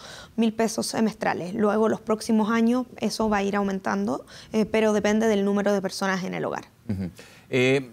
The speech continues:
Speaker 2: eh, haciendo el balance y también a la espera también, eh, de, de lo que comentábamos, el cruce, eh, la expectativa, porque evidentemente aquí hay, eh, un alza que va a durar un buen tiempo, digamos. Esto es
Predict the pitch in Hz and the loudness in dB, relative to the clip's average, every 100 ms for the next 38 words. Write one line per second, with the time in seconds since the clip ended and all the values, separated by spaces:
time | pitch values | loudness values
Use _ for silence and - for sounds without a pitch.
0 | 117 123 113 87 131 147 147 139 123 131 | -16 -16 -14 -6 -2 0 2 2 2 0
1 | 147 120 127 135 117 135 135 127 135 135 | 0 2 2 2 2 2 2 0 0 0
2 | 127 104 98 98 101 107 107 104 104 101 | -2 -2 -4 -6 -4 -2 0 0 0 2
3 | 123 127 117 98 123 131 - 147 143 117 | 2 4 2 0 -2 0 0 2 2 2
4 | 113 113 107 110 - - 110 - 117 202 | 2 2 -2 -4 -4 -6 -4 -2 2 4
5 | 147 110 113 110 117 127 123 131 127 127 | 4 2 2 2 2 2 0 0 0 -2
6 | - 123 131 - 117 127 131 113 110 110 | -2 -2 0 0 0 2 0 0 2 2
7 | 117 117 123 - 139 139 - - - - | 0 0 0 0 2 0 -4 -20 -14 0
8 | 113 110 123 127 123 127 120 131 120 156 | 2 4 4 4 4 2 2 2 2 0
9 | 127 107 98 98 95 92 - 117 131 123 | 2 0 2 2 0 -4 -6 -4 2 2
10 | 131 - | 2 -2